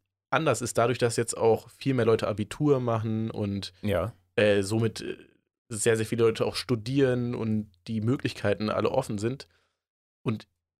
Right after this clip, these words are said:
Speaker 1: das ist der eine Faktor und aber auch diese, diese Awareness, dass wir ähm, dass unsere Generation auch viel über so Sachen nachdenkt wie, äh, Umweltschutz und sowas und, ähm,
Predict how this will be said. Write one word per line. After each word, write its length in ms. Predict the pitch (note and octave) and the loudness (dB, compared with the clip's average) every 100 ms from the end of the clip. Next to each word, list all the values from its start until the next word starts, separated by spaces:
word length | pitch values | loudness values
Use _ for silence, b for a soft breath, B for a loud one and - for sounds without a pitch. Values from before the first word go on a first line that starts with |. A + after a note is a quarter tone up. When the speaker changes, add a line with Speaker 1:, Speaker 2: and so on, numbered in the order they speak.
| _ _ | _ _
Speaker 1:
das 180 | D3 E3 | -4 -4
ist 100 | D3+ | 0
der 160 | A#2 - | 0 2
eine 300 | A#2+ E3+ F3 | 0 0 -4
Faktor 840 | - E3 D#3+ _ E3 E3 E3 - | -4 -8 -8 _ 0 2 0 -2
und 340 | - D3 E3+ - | -2 0 0 0
aber 300 | C#3 C3+ B2+ | 2 2 2
auch 400 | C3 C3+ C3+ - _ _ _ _ _ _ _ _ _ - | 2 2 0 -6 _ _ _ _ _ _ _ _ _ -6
diese, 220 | A2+ A2 | 0 0
diese 260 | G#2 G#2 A2+ | 0 -2 0
Awareness, 500 | G#2+ A#2+ D3+ C#3+ - | 4 4 4 -2 0
dass 260 | A#2 - | 0 0
wir 440 | A2 A2+ A2 G#2+ G#2+ b b _ _ _ _ _ - | -2 4 4 4 0 b b _ _ _ _ _ 0
ähm, 580 | A2 G#2 G2+ F#2+ F#2+ - | 2 4 2 -2 -4 -2
dass 220 | F#2+ - | -2 -2
unsere 300 | B2+ A#2 A2+ | -4 0 0
Generation 520 | G#2+ G#2 G#2+ - A2+ | 2 2 0 0 -2
auch 120 | G#2 | -2
viel 280 | - - B2+ | -6 -2 -2
über 220 | A#2+ A2+ | 2 0
so 120 | G#2+ | 0
Sachen 380 | G#2 A2+ A2 A2+ | 0 0 0 -4
nachdenkt 540 | G#2 G#2+ G#2+ G#2 G2+ G#2 | -2 -2 -2 -4 -4 -6
wie, 420 | G2+ G2 G2 G2 - _ _ _ _ _ | -6 -4 -2 -4 -6 _ _ _ _ _
äh, 260 | G2+ F#2 E2+ | 0 0 -2
Umweltschutz 640 | - F3 F#3 G#2+ - G#2 - | -2 2 2 2 -2 -4 -2
und 140 | G#2 | -6
sowas 380 | - F#2 F#2 - | -4 0 0 0
und, 360 | - G2 F2+ - | -4 -6 -6 -2
ähm, 560 | G2 F#2+ F#2+ F#2 F2+ | 2 2 0 -4 -4